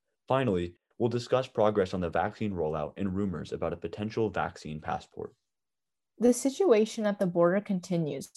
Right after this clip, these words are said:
Speaker 2: with the month of March marking the most number of children arriving at the southern border, eighteen thousand eight hundred of whom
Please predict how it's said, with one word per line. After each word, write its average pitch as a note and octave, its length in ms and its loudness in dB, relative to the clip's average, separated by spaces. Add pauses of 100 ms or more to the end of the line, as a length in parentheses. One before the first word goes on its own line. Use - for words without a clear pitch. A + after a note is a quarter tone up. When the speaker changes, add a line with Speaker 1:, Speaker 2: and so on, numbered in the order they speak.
Speaker 2:
with F#3 100 0
the G#3 80 4
month G3 360 4
of C4 120 0
March D#3+ 520 0 (100)
marking A3 300 6
the A#3 80 8
most G#3 480 4
number E3+ 240 2
of F3+ 160 2
children E3 500 0
arriving E3+ 520 4
at F3+ 180 -4
the F#3+ 80 -4
southern E3 340 -2
border, C#3+ 480 -4 (300)
eighteen C4 440 4
thousand F#3+ 600 4
eight G3+ 180 2
hundred F3+ 460 0
of D#3+ 140 -2
whom D#3 320 -4